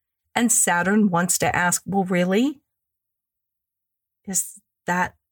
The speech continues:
enough? Is that really what you want? So it's a series of tests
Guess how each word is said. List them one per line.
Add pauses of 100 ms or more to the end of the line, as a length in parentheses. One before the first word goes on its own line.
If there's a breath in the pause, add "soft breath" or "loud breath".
(640)
enough? (340)
Is
that
really
what
you
want? (1900)
So (320)
it's
a
series
of
tests